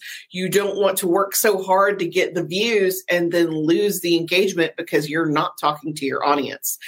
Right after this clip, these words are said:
And be sure to include a call to action. So, and I, this is my, I'm, I'll tell you, I'm the worst about this. I forget to say things like, "Hey, if you go to our website, we have this awesome free download for content calendar."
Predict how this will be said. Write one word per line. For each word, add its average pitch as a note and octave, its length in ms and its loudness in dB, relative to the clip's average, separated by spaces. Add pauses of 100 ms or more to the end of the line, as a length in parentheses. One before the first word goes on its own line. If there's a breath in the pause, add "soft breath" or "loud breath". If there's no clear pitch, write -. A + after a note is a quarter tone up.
(340 loud breath)
And G3+ 180 0
be C4+ 220 0
sure C4 300 2
to A#3 160 0
include F#3 360 2
a E3 60 -2
call D#3 300 0
to D#3 140 -2
action. D3 440 -2 (220 loud breath)
So, F3+ 400 2 (320)
and G3+ 140 2
I, A3 160 4
this A3 320 -4
is G#3 120 -6
my, F3+ 360 0
I'm, E3 180 0
I'll E3+ 120 0
tell F3 180 0
you, C#3+ 300 -2 (200)
I'm E3+ 220 2
the E3+ 80 2
worst E3 380 0
about C#3 240 -6
this. C#3+ 180 -4
I D3+ 120 0
forget F#3+ 520 -2 (140)
to E3+ 100 -4
say F3 340 2
things D#3+ 360 0
like, D3+ 340 0 (300 loud breath)
"Hey, F#3+ 160 4
if F#3+ 120 2
you F#3 80 -8
go F#3 200 2
to F#3 100 2
our E3 180 0
website, F#3+ 600 0
we E3+ 140 2
have E3 180 -2
this D#3+ 200 -4 (140)
awesome F3+ 460 -2
free E3+ 180 0
download D#3+ 560 2
for E3+ 120 -4
content G3+ 460 0
calendar." C#3 480 -2